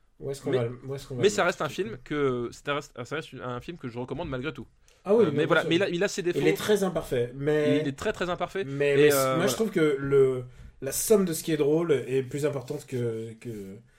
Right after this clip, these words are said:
Speaker 2: Que tous les films,
Speaker 1: que
Speaker 2: euh,
Speaker 1: tous
Speaker 2: qu'on
Speaker 1: les
Speaker 2: a cités jusque-là, peut-être,
Speaker 1: que
Speaker 2: euh,
Speaker 1: tous les Jay
Speaker 2: américains.
Speaker 1: Baruchel et les Jack Black dedans.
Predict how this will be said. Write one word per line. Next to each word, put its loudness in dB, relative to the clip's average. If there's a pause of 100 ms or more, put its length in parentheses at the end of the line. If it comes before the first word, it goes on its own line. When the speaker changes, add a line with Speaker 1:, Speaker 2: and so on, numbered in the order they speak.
(180)
Speaker 2:
Que -2
tous -2
les 4
films, -6
Speaker 1:
que 0
Speaker 2:
euh, 2
Speaker 1:
tous -4
Speaker 2:
qu'on 2
Speaker 1:
les 6
Speaker 2:
a -4
cités -4
jusque-là, -2
peut-être, -4
Speaker 1:
que 4
Speaker 2:
euh, 2
Speaker 1:
tous 4
les 8
Jay 4
Speaker 2:
américains. 6
Speaker 1:
Baruchel 4
et 4
les 0
Jack -2
Black -4
dedans. -10